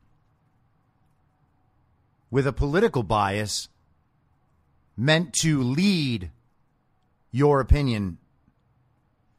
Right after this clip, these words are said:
where they want it to go. They're not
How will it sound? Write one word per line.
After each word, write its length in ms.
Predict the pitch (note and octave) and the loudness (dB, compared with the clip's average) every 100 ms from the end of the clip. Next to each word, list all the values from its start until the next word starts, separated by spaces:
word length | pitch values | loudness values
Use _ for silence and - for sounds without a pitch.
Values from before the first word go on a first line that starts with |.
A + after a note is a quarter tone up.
| - | -2
where 220 | B2+ C3+ | 2 2
they 160 | A#2+ B2 | 2 2
want 280 | A#2 A2 G2+ | 2 0 -2
it 100 | - | -8
to 100 | F#2 | -6
go. 420 | B2+ A2+ C#2+ - _ _ _ _ _ _ _ _ _ _ _ _ _ _ _ _ _ _ _ _ _ _ _ | -4 -4 -6 -16 _ _ _ _ _ _ _ _ _ _ _ _ _ _ _ _ _ _ _ _ _ _ _
They're 160 | D3 D3+ | 0 2
not 560 | D3 E3+ G#3 B2+ G#2+ | 4 6 6 4 -2